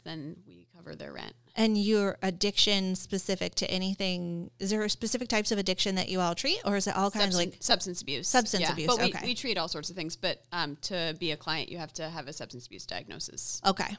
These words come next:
Speaker 1: of
Speaker 2: Not
Speaker 1: some
Speaker 2: necessarily
Speaker 1: kind.
Speaker 2: like a gambling addiction or some of those types
Speaker 1: We deal
Speaker 2: of
Speaker 1: with a lot
Speaker 2: things.
Speaker 1: of that,
Speaker 2: Yeah.
Speaker 1: but the, as long as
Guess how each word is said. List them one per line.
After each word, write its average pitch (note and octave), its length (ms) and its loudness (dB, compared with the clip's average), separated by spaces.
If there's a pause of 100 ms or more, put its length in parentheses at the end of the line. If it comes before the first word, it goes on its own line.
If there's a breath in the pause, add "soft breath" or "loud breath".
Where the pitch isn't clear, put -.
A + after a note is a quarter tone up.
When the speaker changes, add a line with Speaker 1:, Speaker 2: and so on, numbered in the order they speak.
(160)
Speaker 1:
of F3 80 -12
Speaker 2:
Not G#3 100 4
Speaker 1:
some - 60 0
Speaker 2:
necessarily F#3 460 2
Speaker 1:
kind. - 40 -2
Speaker 2:
like A#3+ 80 4
a B3+ 40 -4
gambling A3 420 2
addiction E3 600 -2
or E3+ 440 -4
some F3+ 160 -2
of E3 80 2
those D#3+ 200 -2
types E3 180 -4
Speaker 1:
We C#4+ 60 2
deal C#4+ 120 2
Speaker 2:
of - 60 2
Speaker 1:
with - 60 -4
a G#3 40 0
lot G3+ 120 0
Speaker 2:
things. E3 80 -6
Speaker 1:
of D#3+ 60 -10
that, E3 240 -4 (160)
Speaker 2:
Yeah. F#3 140 -2
Speaker 1:
but F3 140 -4
the, D#3 380 -2 (420 loud breath)
as G3 120 -2
long G3+ 220 6
as B3+ 40 4